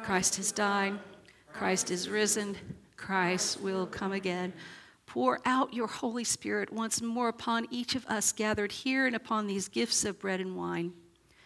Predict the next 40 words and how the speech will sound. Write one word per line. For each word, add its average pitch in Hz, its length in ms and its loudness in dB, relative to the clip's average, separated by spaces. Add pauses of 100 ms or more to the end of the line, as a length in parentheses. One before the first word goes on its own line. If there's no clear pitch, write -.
(140)
Make 233 260 4
them 208 160 0
be 226 240 4
for 269 260 0
us 202 220 6
the 202 100 -2
body 202 320 6
and 202 100 -2
blood 190 200 4
of 180 100 -2
Christ, 170 480 -2
that - 160 -4
we 226 240 0
might 208 380 0
be 254 240 2
for 226 160 -6
the 214 80 0
world 202 640 2 (400)
the 175 100 -4
body 233 320 0
of 196 140 -4
Christ, - 600 -6
redeemed 190 520 -4
by - 140 -2
his 175 200 -2
blood. - 380 -6 (1300)
Renew 240 260 8
our 247 180 12
communion 269 500 6
with 240 140 2
all 262 220 10
your 220 180 2
saints, - 640 2 (520)
especially 240 640 4
those 214 420 4
whom 220 220 -2
we 208 140 0
named 185 540 0
this 185 240 0
day. 165 380 -6